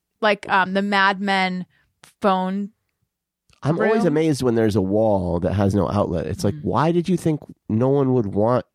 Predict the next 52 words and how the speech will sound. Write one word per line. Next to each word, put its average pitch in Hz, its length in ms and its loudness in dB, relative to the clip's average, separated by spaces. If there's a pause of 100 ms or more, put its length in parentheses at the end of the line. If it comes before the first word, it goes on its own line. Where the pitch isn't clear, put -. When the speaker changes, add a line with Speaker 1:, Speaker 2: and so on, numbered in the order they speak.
Speaker 2:
to - 100 0
plug 123 300 0
something 120 260 0
in 127 120 2
here? 95 160 0
Speaker 1:
Yeah. - 220 -4 (540)
Speaker 2:
The 113 140 2
fuck? - 340 -4 (140)
Speaker 1:
No 240 140 0
one 339 120 2
has 392 140 0
said 277 180 0
nail 202 220 0
file. 143 520 -2
That's 175 240 -4
something 165 340 -4
that 143 100 -6
I 139 80 -6
feel 139 100 0
Speaker 2:
I 185 480 6
Speaker 1:
like - 100 -8
Speaker 2:
have 113 460 0 (680)
started 98 640 0
to 104 100 2
need 90 180 2
nail 82 240 0
files. 65 580 -4 (160)
I'm 107 180 4
not 113 240 0
too - 120 -4
proud 82 340 2
to 85 60 -6
say, 85 480 -4 (100)
because 92 500 0
I 98 120 0
bite 120 240 0
my 113 100 2
nails, 98 520 0
and 90 300 -2
the 90 80 -4
reason 113 280 2
I - 20 0
bite 107 220 2
my 107 80 2
nails 104 340 2
is 87 120 0
because 87 280 -4
they're 87 100 0
always 90 240 2
rough 82 440 0
and 82 180 -4
jaggedy. 110 600 0